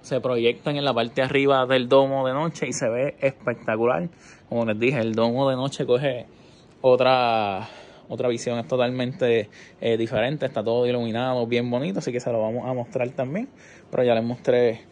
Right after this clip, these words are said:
los controles. El lugar cuenta con un wifi también, así que se pueden conectar, ver lo que ustedes deseen. Así que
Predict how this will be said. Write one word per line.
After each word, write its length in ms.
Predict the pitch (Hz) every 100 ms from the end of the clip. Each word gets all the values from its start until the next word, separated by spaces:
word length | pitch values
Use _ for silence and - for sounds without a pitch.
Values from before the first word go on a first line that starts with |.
| - - -
los 140 | 123
controles. 920 | - 117 120 160 196 175 175 - - - - - - - - -
El 80 | 113
lugar 220 | 110 110
cuenta 340 | 113 120 123 120
con 400 | 120 113 104 101 - - - -
un 140 | 104
wifi 420 | 117 127 - 117
también, 460 | 113 110 127 220 247
así 200 | 160 120
que 180 | 113 101 - - - - -
se 140 | -
pueden 240 | - 107 110
conectar, 640 | 120 107 101 - 147 165
ver 180 | 131 117
lo 120 | 117
que 80 | 113
ustedes 460 | 107 123 113 117 120 - - - - - -
deseen. 640 | - 101 151 160 165 160 151 - - - - - - - - - -
Así 140 | -
que 300 | 104 113 104